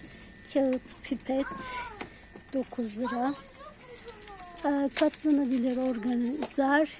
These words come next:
beş yüz yirmi dokuz, desenli çocuk kamp s-, lisanslı çocuk kamp sandalyesi iki yüz doksan dokuz, halat üç yüz yirmi dokuz, uyku tul-, tulumu yedi yüz elli dokuz, büyük çanta, formlu piknik matı dört yüz yetmiş dokuz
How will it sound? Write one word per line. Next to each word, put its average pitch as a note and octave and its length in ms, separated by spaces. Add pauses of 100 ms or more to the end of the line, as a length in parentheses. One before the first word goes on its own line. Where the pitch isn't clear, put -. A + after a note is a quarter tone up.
beş C4+ 260
yüz B3 180
yirmi B3+ 300
dokuz, B3+ 480
desenli C#4 560
çocuk - 400
kamp C4 260
s-, - 200 (160)
lisanslı C4 920
çocuk - 380
kamp C4+ 260
sandalyesi B3 680
iki - 140
yüz G#3+ 160
doksan A#3+ 480
dokuz, D4+ 320 (680)
halat C4 420 (180)
üç - 200
yüz A#3 160
yirmi A#3 300
dokuz, C4 360
uyku B3+ 260 (120)
tul-, A3+ 340
tulumu G#3+ 460
yedi A3+ 340
yüz A3+ 200
elli A#3 300
dokuz, A#3+ 360 (840)
büyük C4 400
çanta, B3 540
formlu B3 580
piknik - 560
matı A#3+ 480
dört B3+ 280
yüz A3 180
yetmiş - 400
dokuz C#4 300